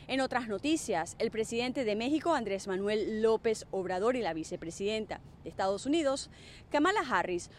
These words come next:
sostuvieron una conversación telefónica el lunes sobre la migración, la batalla contra el covid diecinueve y la necesidad de fortalecer las economías centroamericanas.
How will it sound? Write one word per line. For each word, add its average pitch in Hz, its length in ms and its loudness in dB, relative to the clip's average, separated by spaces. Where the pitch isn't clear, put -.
sostuvieron 247 560 0
una 254 160 -2
conversación 208 720 -2
telefónica 214 840 -2
el 185 160 -2
lunes 247 500 2
sobre 208 400 2
la 190 160 2
migración, 214 640 0
la 175 120 -2
batalla 214 380 2
contra 180 220 -6
el 160 80 -10
covid 196 240 -4
diecinueve 220 680 0
y 220 260 -4
la 220 200 0
necesidad 202 720 0
de 233 300 4
fortalecer 202 800 2
las 233 220 2
economías 202 520 -2
centroamericanas. 160 1000 -6